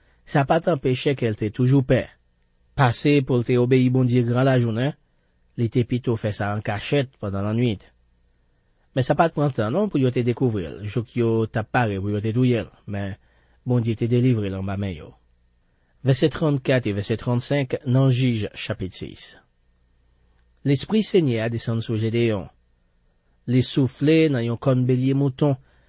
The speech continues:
Li rele tout gason nan fanmi abyezè a vin jwenn li. Aprè sa. Li voye mesaj nan tout peyi manase a al rele moun yo pou yo vin jwenn li tou. Li voye mesaj nan peyi asè, nan peyi zabilon ak nan peyi neftali.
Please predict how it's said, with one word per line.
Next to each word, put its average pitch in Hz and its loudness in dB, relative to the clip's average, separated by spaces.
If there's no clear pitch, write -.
Li 139 4
rele 135 2
tout 175 6
gason 139 0
nan 95 -6
fanmi 117 -4
abyezè 117 0
a 101 -4
vin 107 -6
jwenn 110 -2
li. 101 -6
Aprè 101 -8
sa. 135 0
Li 131 4
voye 135 4
mesaj 139 0
nan 127 -2
tout 208 0
peyi 160 2
manase 147 -2
a 110 -2
al 127 2
rele 143 4
moun 147 2
yo 143 4
pou 127 -2
yo 107 0
vin 113 -2
jwenn 104 -4
li 107 -6
tou. - -10
Li 117 2
voye 113 0
mesaj 131 0
nan 101 -6
peyi 104 -6
asè, 131 -2
nan 107 -4
peyi 113 -2
zabilon 135 2
ak 120 -6
nan 104 -4
peyi 104 -4
neftali. 107 -4